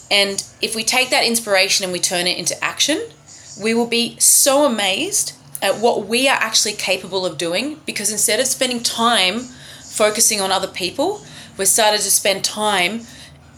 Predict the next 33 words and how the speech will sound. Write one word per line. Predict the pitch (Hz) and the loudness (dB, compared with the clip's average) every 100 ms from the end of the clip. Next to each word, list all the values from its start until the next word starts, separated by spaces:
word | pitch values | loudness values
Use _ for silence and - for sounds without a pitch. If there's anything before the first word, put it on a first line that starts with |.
| - - | -20 -6
on | 196 | -4
focusing | 190 196 190 190 190 | 2 2 2 -2 0
on | 175 | -2
ourselves | 170 160 - 185 160 143 - - - - - | 0 0 2 2 0 -4 -6 -6 -20 -20 -8
and | 175 | -4
taking | - 185 214 233 | -2 -2 0 0
actions | 196 - 196 185 - | 2 0 -2 -8 -8
on | 190 | -10
the | |
things | 180 185 175 | -8 -8 -6
that | 180 170 | -6 -6
we | 175 | -2
say | - 165 | -2 0
we | 165 | -2
want | 160 160 | -4 -6
to | 156 | -8
do. | - 330 - - - - - - - | -6 -4 -6 -12 -20 -20 -20 -18 -4
And | 185 | -2
in | 196 | -2
a | 196 | -2
year's | 208 262 294 | 0 2 2
time, | - 320 330 196 175 180 - | 2 2 4 4 0 -6 -14
you | 196 214 | -6 -4
are | |
gonna | 208 208 | -4 -4
be | 226 - | -6 -6
so | - - - 247 269 | -2 2 4 4 4
blown | 269 277 269 | 4 2 2
away | 254 233 165 - - - - - | 2 2 0 -4 -14 -20 -20 -8
with | 202 185 | -6 -2
what | 220 - | 0 0
you've | 202 | -4
achieved | 190 - 180 196 349 - | -2 0 0 0 -4 -8